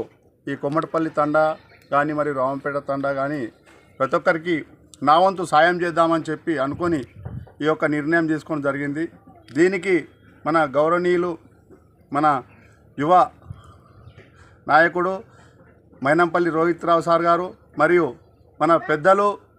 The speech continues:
తెలంగాణ టైగర్ మైనంపల్లి హనుమంతన్న గారి సహాయ సహకారాలతో ఇది గుడికి ఖచ్చితంగా అభివృద్ధి చేస్తాడు. మరియు ఏదైతే తండాలో ఉన్న సమస్య, మెయిన్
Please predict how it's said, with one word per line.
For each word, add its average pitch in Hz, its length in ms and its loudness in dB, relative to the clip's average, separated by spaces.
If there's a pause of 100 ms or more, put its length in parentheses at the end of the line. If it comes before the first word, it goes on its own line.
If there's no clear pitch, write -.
(400)
తెలంగాణ 180 480 4 (120)
టైగర్ 170 380 4 (840)
మైనంపల్లి 180 560 2 (400)
హనుమంతన్న 180 540 0
గారి 175 260 2 (400)
సహాయ 175 320 6 (120)
సహకారాలతో 185 640 2 (760)
ఇది 170 160 2 (280)
గుడికి 175 380 0 (260)
ఖచ్చితంగా 180 520 2 (1120)
అభివృద్ధి 175 360 0
చేస్తాడు. 180 400 0 (300)
మరియు 165 200 2 (100)
ఏదైతే 196 280 -2 (120)
తండాలో 185 420 4
ఉన్న 196 140 0 (580)
సమస్య, 185 340 2 (180)
మెయిన్ 202 300 0